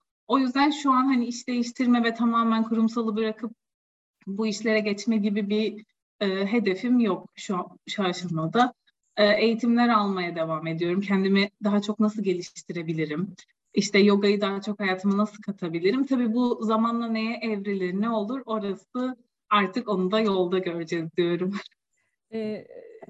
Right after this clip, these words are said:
Speaker 2: şimdi ben tabii hani kurumsal hayattan ayrılalı altı sene oldu. Benim için de işte hani tükakaydı kurumsal hayat ama kurumsal hayattan ayrıldıktan sonra şunu fark ettim ki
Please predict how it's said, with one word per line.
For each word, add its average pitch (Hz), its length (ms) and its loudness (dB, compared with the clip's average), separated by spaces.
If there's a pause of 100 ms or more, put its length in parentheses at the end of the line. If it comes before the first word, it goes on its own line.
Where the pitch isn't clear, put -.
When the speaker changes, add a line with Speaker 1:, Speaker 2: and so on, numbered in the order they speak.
(260)
Speaker 2:
şimdi 226 640 -4
ben 202 340 -4
tabii 220 280 -4
hani 190 280 -6
kurumsal 208 400 -8
hayattan 208 680 -6 (800)
ayrılalı 185 720 -6
altı 185 300 -6
sene 202 220 -8
oldu. 233 580 -8
Benim 208 240 -2
için 202 280 -8
de 381 120 -4
işte - 240 -6
hani 247 400 0
tükakaydı 262 840 0 (520)
kurumsal 190 420 -6
hayat 381 280 -2
ama 226 240 0 (400)
kurumsal 254 340 0
hayattan 285 360 0
ayrıldıktan 262 680 -2
sonra 285 360 -6
şunu - 480 -4
fark 208 380 -2
ettim 349 320 -6
ki 202 240 -2